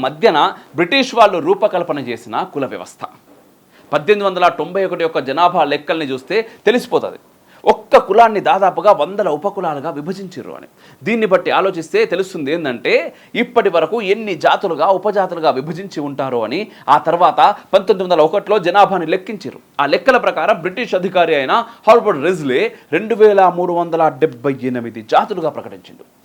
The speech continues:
నలభై ఐదు తరాలుగా అని. ఆయన చెప్పిన ప్రకారం ప్రతి జాతి ఒక ప్రత్యేకమైన తరాన్ని, సంప్రదాయాన్ని, ప్రత్యేకమైన భాషని కలిగి ఉన్నది అని. దీన్ని బట్టి అర్థమవుతున్నది ఏంటంటే,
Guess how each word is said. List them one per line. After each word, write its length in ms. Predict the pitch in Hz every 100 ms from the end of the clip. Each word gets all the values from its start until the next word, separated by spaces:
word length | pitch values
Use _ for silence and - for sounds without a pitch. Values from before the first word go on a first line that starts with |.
| 127
నలభై 280 | 156 156 143
ఐదు 140 | 131 113 127
తరాలుగా 340 | 160 135 107 82
అని. 120 | - _ _ _ _ - 156
ఆయన 140 | 175 165
చెప్పిన 260 | 208 - 214 185
ప్రకారం 320 | 175 170 240 277 -
ప్రతి 220 | - 180 202 170
జాతి 240 | 180 220 196
ఒక 100 | 160
ప్రత్యేకమైన 500 | 156 156 196 - 165 147
తరాన్ని, 340 | 151 170 160 220 -
సంప్రదాయాన్ని, 580 | 170 180 175 160 156 143 143
ప్రత్యేకమైన 460 | - 196 165 143 120
భాషని 300 | 147 - 160 147
కలిగి 200 | 135 160 117
ఉన్నది 200 | 78 65
అని. 100 | - _ _ _
దీన్ని 160 | 127 127
బట్టి 160 | 160 190
అర్థమవుతున్నది 500 | 180 208 202 196 180 175
ఏంటంటే, 360 | 180 123 113